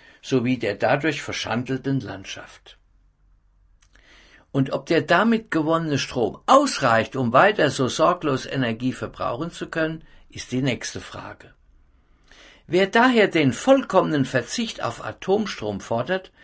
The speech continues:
müsste seinen Energieverbrauch entsprechend einschränken. Stromfasten ist angesagt.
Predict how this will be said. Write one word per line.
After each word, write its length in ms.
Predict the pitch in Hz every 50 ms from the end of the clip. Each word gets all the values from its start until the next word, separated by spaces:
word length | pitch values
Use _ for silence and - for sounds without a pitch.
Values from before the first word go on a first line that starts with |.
| - - - - _ -
müsste 480 | 123 131 147 185 220 220 - - 233
seinen 380 | 202 - - 180 156 143 139 143
Energieverbrauch 1080 | - 143 139 123 110 110 107 123 147 175 - - 180 - - - 127 127 147 151 - -
entsprechend 800 | - 120 110 - - - - 104 117 117 - 156 147 139 - -
einschränken. 760 | - 113 113 113 107 - - - 92 104 98 - - - - _ _ _ _ _ _ _ _
Stromfasten 1400 | - - - - - 190 214 220 196 139 107 98 101 - - - - 123 104 - - - - - 107 101 101 95 _ _ _ _ _ _
ist 340 | - 117 - - - - -
angesagt. 880 | 123 107 104 98 98 98 - - - - 98 - - - _ -